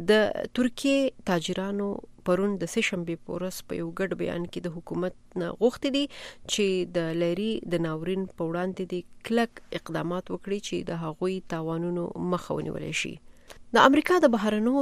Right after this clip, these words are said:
چارو وزیر مایک پومپیو ویلي دی چې د پاکستان سره یې تعلقات ډیر مهم دي او پاکستان او امریکا د تیرو اووه لسیزونه ډیر ښه ملګري هیوادونه وو. مایک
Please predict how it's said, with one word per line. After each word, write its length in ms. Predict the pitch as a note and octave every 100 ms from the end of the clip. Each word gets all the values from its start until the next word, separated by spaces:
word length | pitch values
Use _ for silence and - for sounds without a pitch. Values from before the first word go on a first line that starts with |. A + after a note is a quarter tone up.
| C4
چارو 260 | - F3+ F3 E3+
وزیر 320 | F3 F#3+ G3+ F3
مایک 200 | D#3+ - G#3+
پومپیو 340 | G#3+ G3 G3+ E3+
ویلي 200 | F3+ G3
دی 80 | G3 F#3+
چې 280 | - - A#3
د 60 | A#3
پاکستان 420 | A#3+ B3 - C#4 C4
سره 160 | C4 B3+
یې 140 | B3
تعلقات 500 | E3+ D#3+ - F3 - - F3
ډیر 160 | F3 E3
مهم 360 | D3+ G#3 G#3+ A3
دي 80 | G#3+ -
او 20 | D#3+ D#3+
پاکستان 580 | D#3+ E3+ - G3+ A3 - D#3
او 40 | - D#3+
امریکا 420 | E3 E3 - F3 E3+ D#3+
د 100 | E3 - A3
تیرو 240 | G3+ E3+ D#3+ D#3+
اووه 320 | F3 G#3 F3
لسیزونه 520 | E3 F3+ E3 E3 E3+ - - D#3+
ډیر 200 | E3+ E3 -
ښه 420 | - F3+ - F#3 - - E3+
ملګري 320 | D#3+ E3+ E3 E3
هیوادونه 420 | D#3 D#3 D#3 D#3 D3+
وو. 100 | - - - - G#3
مایک 160 | A#3